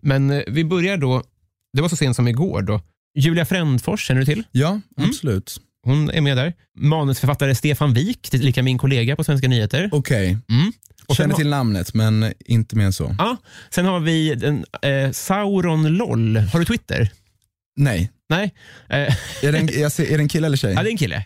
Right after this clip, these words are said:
Speaker 2: Ja.
Speaker 1: Eh, lite så, eh, Snape-frisyr.
Speaker 2: Ja.
Speaker 1: Men visst, eh, visst är det en kille. Eh, så det är de tre vi har att jobba med, eh,
Speaker 2: Ja.
Speaker 1: i den här.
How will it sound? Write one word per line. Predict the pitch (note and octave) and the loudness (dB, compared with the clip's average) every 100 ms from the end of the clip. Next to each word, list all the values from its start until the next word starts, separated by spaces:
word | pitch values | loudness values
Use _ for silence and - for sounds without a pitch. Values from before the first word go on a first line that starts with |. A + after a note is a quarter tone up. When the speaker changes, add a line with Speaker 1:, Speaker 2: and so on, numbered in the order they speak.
| - | 0
Speaker 2:
Ja. | A2 A#2+ - A#2 | 0 0 -2 0
Speaker 1:
Eh, | A#2 G#2+ A2 | 2 2 2
lite | B2 B2 A#2 | 0 0 -4
så, | - A#2 A2 A2+ | -2 0 2 2
eh, | A2 A#2 | 0 -2
Snape-frisyr. | - D#3+ A2+ - - - A#2 D#3+ G2+ F#2+ _ | 0 2 2 -2 -6 -2 0 0 -2 -4 _
Speaker 2:
Ja. | A#2 B2+ C3+ B2 | -2 0 0 2
Speaker 1:
Men | B2 B2 B2+ | 2 2 2
visst, | C#3+ - _ | 0 -4 _
eh, | C3+ | -2
visst | B2+ B2 A#2+ | 0 0 0
är | C3 | 0
det | A#2+ | 2
en | A#2 | 2
kille. | A2 E2+ - - - - - | 0 -2 -8 -20 -20 -10 0
Eh, | B2 | 2
så | A#2+ | 2
det | F#3+ | 2
är | |
de | A3 G3+ | 0 0
tre | E3+ | 0
vi | D#3+ | 2
har | D3+ | 2
att | C#3+ | 0
jobba | C#3 E3+ | 0 0
med, | G#2 D#2 - - | 0 -2 -4 -2
eh, | |
Speaker 2:
Ja. | - A#2 B2 A#2+ | 0 2 2 2
Speaker 1:
i | |
den | A#2+ | 2
här. | G#2 G2 | 2 2